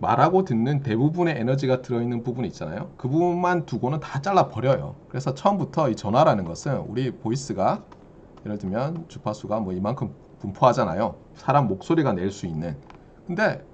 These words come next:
대부분 에너지가 있는데 빼고는 잘라버려요. 그래서 항상 문제가 되는 게 하이 프리퀀시가 날아가는 거예요. 그래서 예전에도 뭐 말하다 보면 이렇게 치읓인지 뭐, 뭐 이렇게 디귿인지 구별이 잘 안 돼가지고 또 얘기하고 뭐 이런 게 있었어요. 그래서 뭐예요?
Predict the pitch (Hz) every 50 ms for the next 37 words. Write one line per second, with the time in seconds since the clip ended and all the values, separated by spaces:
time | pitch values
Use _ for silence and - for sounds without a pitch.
0 | - - - - - - 123 131 160 208 214 160 139 147 160 165 165 147 147 143
1 | 151 147 147 131 139 156 147 - - 233 247 208 - - - - 120 135 113 78
2 | 73 76 - - - - - - - 185 190 190 214 208 202 254 214 135 117 113
3 | - 170 175 160 - 90 85 90 95 127 131 - - - 220 226 233 226 208 196
4 | 190 - 185 175 160 - 175 170 170 - 98 120 139 135 - - 82 82 85 85
5 | - - - - - - - - - - - - - - 170 175 - 165 95 98
6 | - 170 160 123 98 - - 107 - - - - - - - - - - 202 160
7 | 110 110 147 180 196 208 196 165 127 120 131 151 165 143 113 104 - 127 - -
8 | - - 247 233 226 208 - - 151 139 131 - 180 175 175 151 127 117 - 160
9 | 170 165 147 120 113 123 139 160 151 151 165 151 127 - - - 156 175 180 -
10 | - 120 120 120 - 135 131 139 135 139 156 135 98 85 85 107 117 107 98 -
11 | 104 101 - 107 104 196 143 98 92 120 110 113 120 135 113 92 90 101 117 113
12 | 92 78 - - - - - - - - - - - - - - - - - -
13 | - - - - - - - 165 170 - 185 170 175 185 185 - - - - -
14 | - - 104 101 104 117 151 185 -